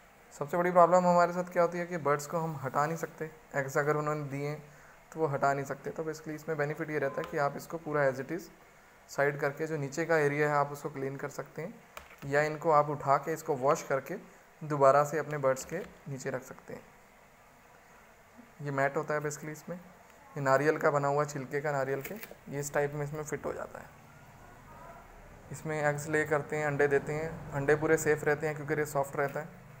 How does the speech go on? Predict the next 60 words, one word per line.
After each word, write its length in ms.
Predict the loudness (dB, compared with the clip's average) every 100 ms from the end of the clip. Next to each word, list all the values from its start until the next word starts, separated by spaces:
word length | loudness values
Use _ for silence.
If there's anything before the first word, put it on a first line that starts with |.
| -20 -14 -6
तो 60 |
यहाँ 180 | 0 0
से 120 | 0
अंडे 200 | 0 0
नहीं 140 | 0 -2
टूटते। 400 | -6 -6 -8 -8 -16 -14
अब 120 | -10 -6
ये 80 |
देखिए, 320 | -6 -8 -10 -14 -18 -20 -20 -20 -20 -20 -12
यहाँ 320 | -4 0 0 0
से 120 | -2
ये 60 |
पूरा 200 | -4 -2
फिट 180 | -2 -6 -12 -14 -6
हो 80 | -2
जाता 240 | 0 0
है 80 | -4
इसमें। 280 | -6 -12 -14 -20 -20 -20 -20 -20 -20 -20 -20 -20 -2
अगर 200 | 2 4
वो 100 | 4 6
ज़्यादा, 240 | 6 6
जब 180 | 4 0
बच्चे 240 | 0 0
निकल 260 | 0 0 2
जाते 200 | 2 2
हैं, 100 | 0
ज़्यादा 240 | 2 2
बीठे 260 | 2 -2 -4
करते 300 | -2 -2 -2
हैं, 120 | -4
पानी 240 | -2 -2 0
ज़्यादा 220 | 2 2
होता 180 | 0 -2
है 60 |
उनकी 180 | -4 -8
बीठों 280 | -10 -8 -8
में, 180 | -8 -6
तो 80 |
वो 80 | -4
यहाँ 160 | -2 -2
से 160 | -2
रुकता 300 | -4 -2 0
नहीं 160 | 2 0
है 80 | -8 -10 -16 -12 -2
और 80 | 0
वो 220 | 0 0
इस 220 | -2 -4
coconut 460 | 0 2 2 0 -4 -14 -18 -2
bed 200 | 2 2
से 100 | 0
नीचे 260 | -4 -4 -2
जाके 280 | 0 0 -4
ये 280 | -10 -10 -6
grills 300 | -2 -2 -4
के 100 | -6
through 200 | -2 -2
बाहर 160 | 0
आ 60 | -2
जाता 300 | -6 -10
है। 60 | -14